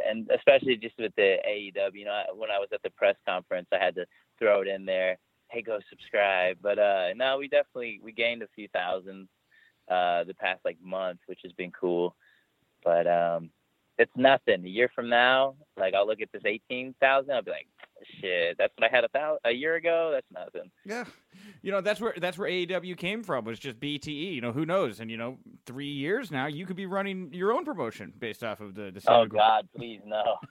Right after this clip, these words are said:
Speaker 1: <laughs> No, I, I have no interest in dealing with that and dealing with other wrestlers and all that nonsense.
Speaker 2: That's funny. Uh, you know, so tell me, take me back here. You know, obviously you've got a passion for,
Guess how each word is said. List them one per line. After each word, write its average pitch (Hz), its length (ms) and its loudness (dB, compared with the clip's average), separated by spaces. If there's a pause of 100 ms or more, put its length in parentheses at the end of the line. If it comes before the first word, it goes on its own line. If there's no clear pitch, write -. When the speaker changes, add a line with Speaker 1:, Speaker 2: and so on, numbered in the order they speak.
Speaker 1:
<laughs> - 100 -2 (240)
No, 107 80 -6 (260)
I, 113 180 0 (600)
I 107 100 2
have 117 120 0
no 127 240 -2
interest 127 540 -8
in 107 180 -12
dealing 117 300 -4
with 107 180 -12
that 120 380 10
and 104 160 -10
dealing 113 200 -6
with - 100 -16
other 101 220 0
wrestlers 104 840 -2
and 92 160 -14 (760)
all 92 220 -2
that 90 220 -4
nonsense. 95 540 -10 (380)
Speaker 2:
That's 175 240 -6
funny. 151 440 -6
Uh, 185 220 2
you 208 120 -4
know, 208 200 0
so 233 120 -8
tell 320 180 4
me, 330 140 -4
take 320 220 -4
me 277 80 -8
back 170 280 2
here. 98 420 -10
You 165 120 -6
know, 165 220 -2
obviously 240 480 0
you've 180 120 -8
got 175 160 2
a 151 40 0
passion 151 500 -2
for, 127 500 -6